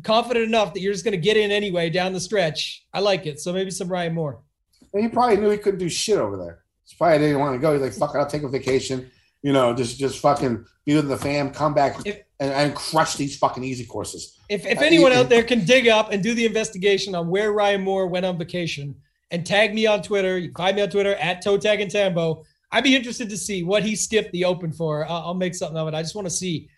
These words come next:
Speaker 1: I'm very curious why you would not go to a major when you're in. That just seems so odd to me.
Speaker 2: All right, anything else?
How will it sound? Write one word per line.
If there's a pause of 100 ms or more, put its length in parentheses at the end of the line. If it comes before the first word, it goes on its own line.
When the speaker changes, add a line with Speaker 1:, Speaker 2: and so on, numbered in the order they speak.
Speaker 1:
I'm
very
curious
why
you
would
not
go
to
a
major (340)
when
you're
in. (380)
That
just
seems
so
odd
to
me. (960)
Speaker 2:
All
right,
anything
else?